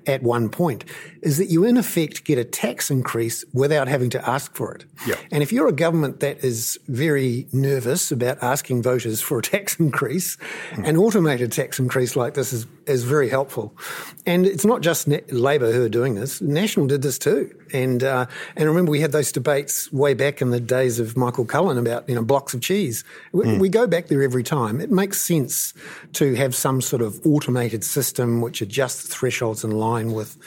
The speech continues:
Speaker 1: disposable income. But, um, for a government who wants to, uh,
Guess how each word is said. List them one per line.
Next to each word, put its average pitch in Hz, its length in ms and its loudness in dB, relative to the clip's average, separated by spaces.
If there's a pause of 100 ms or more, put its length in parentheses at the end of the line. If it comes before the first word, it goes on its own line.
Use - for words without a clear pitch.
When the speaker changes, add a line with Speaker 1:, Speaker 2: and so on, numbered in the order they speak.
(360)
Speaker 1:
disposable 113 580 0
income. 117 520 -4 (380)
But, 143 500 0
um, 135 220 0
for 143 160 2
a 139 40 2
government 175 420 0
who 143 120 0
wants 139 440 0
to, 127 560 0 (440)
uh, 120 520 -2